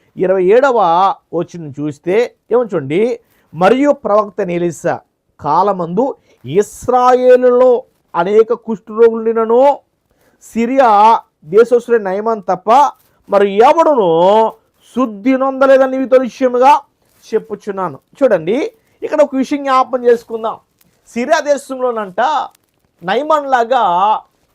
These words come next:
చాలామంది కుష్ఠరోగులు ఉన్నారంట. ఎంతమంది అండి? చాలామంది కుష్ఠరోగులు ఉన్నారు. కానీ అందులో నయమాన్ ఒక్కడు మాత్రమే ఆ కుష్ఠరోగాన్ని పోగొట్టుకోగలిగాడు.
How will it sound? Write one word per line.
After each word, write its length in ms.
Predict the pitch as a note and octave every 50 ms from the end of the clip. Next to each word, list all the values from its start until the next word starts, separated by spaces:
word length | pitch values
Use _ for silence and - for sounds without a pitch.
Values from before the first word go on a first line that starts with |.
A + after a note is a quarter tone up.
| _ _ - C4+
చాలామంది 560 | B3 C4+ D4 D#4+ E4 D#4+ D#4 D4+ D4 C#4+ D4
కుష్ఠరోగులు 520 | C#4+ - C4+ B3 - - C#4+ C#4+ C4+ C4
ఉన్నారంట. 400 | C4 B3+ B3 A3+ A3 G3 D#3+ C3 A2+ F#2+ _ _ _ _ _ _ -
ఎంతమంది 360 | F3 G3+ G#3+ A3 A3+ A3+ A#3
అండి? 140 | A#3 A#3 B3+ C#4 C#5+ - _ _ _ _ _ _ _ _ _ _ _ _ -
చాలామంది 500 | B3 C4+ D4 D#4+ F4 E4+ E4 E4 D#4+ E4
కుష్ఠరోగులు 540 | - - D#4+ D4 - _ D#4 D#4 D4+ D4 D4
ఉన్నారు. 340 | C#4+ C4+ C4 A3+ F#3+ D#3+ - _ _ _ _ B3+
కానీ 140 | C4 C#4+
అందులో 760 | C#4+ D4 D#4+ F4 F#4 F#4 E4 C#4+ A3 G3 G3+ A3+ B3 B3+ A3+ - - _ _ _ _ -
నయమాన్ 400 | D3+ F#3 G#3 B3+ C#4 C4+ C4 B3+
ఒక్కడు 400 | A#3+ A#3+ - _ _ B3 B3 A#3
మాత్రమే 920 | A3 A3 G#3 G3+ - - F3 E3+ F3 E3+ D#3+ C#3 C3 C3 C#3 D#3 E3+ D#3 - _ _ _ _ _ _ _ _ _ _ _ _ _
ఆ 60 | - - _ _
కుష్ఠరోగాన్ని 1300 | _ F3 F3+ - _ - F#3+ D#3+ D3+ D3+ D#3 D3 C3+ B2+ C3 B2 B2 C3+ D#3+ E3 C3 A2 A2+ B2 C3 D3 _ _ _ _ _ _ _ _ _ _
పోగొట్టుకోగలిగాడు. 960 | C3+ C3 C3 C#3+ C3+ C3+ - C3 C3+ C3 A#2 B2 A#2+ A#2 A#2 A#2 B2+ A#2 F2+